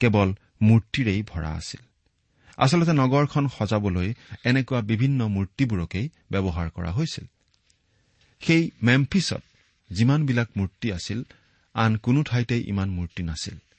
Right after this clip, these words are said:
ইয়াত ঈশ্বৰে জনাই দিছে যে তেওঁ মেমফিছৰ পৰা মূৰ্তিবোৰ নোহোৱা কৰি পেলাব। এতিয়া সেই ঠাইখন নাই।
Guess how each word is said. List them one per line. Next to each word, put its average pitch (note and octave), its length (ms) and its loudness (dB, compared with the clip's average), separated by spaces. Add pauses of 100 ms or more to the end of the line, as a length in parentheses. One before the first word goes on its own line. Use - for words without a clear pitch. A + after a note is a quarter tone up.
(680)
ইয়াত G#2 220 2 (460)
ঈশ্বৰে F#2+ 540 -2 (220)
জনাই F#2+ 280 0
দিছে G2+ 280 -6 (920)
যে G2 100 0
তেওঁ G#2+ 340 0 (600)
মেমফিছৰ A#2 560 2
পৰা F#2+ 300 -4 (280)
মূৰ্তিবোৰ A2 560 -2 (160)
নোহোৱা G2 300 0
কৰি E2+ 220 -8
পেলাব। E2+ 300 -8 (1600)
এতিয়া A2+ 420 2 (640)
সেই C#3 220 2
ঠাইখন G2+ 400 -4
নাই। E2 260 -6